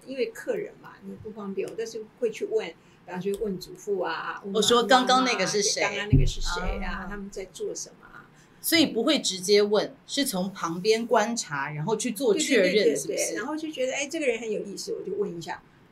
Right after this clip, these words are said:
Speaker 1: 他到底是谁。好像以前我对人就蛮有兴趣，我不一定是那种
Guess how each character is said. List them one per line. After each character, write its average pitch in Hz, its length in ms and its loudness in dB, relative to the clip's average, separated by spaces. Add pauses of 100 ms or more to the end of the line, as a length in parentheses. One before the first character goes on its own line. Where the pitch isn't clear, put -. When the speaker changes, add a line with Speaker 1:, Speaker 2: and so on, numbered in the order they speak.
Speaker 1:
他 196 100 -8
到 196 140 -6
底 - 120 -12
是 - 160 -10
谁。 - 300 -14 (580)
好 208 120 0
像 330 240 0
以 208 180 -2
前 190 320 -6
我 175 120 -4
对 254 320 -6
人 254 320 -2
就 262 320 2
蛮 - 160 -12
有 - 80 -20
兴 175 220 -10
趣， 196 100 -10
我 196 120 0
不 214 180 8
一 320 100 2
定 302 200 2
是 262 180 -4
那 226 160 -4
种 165 240 -8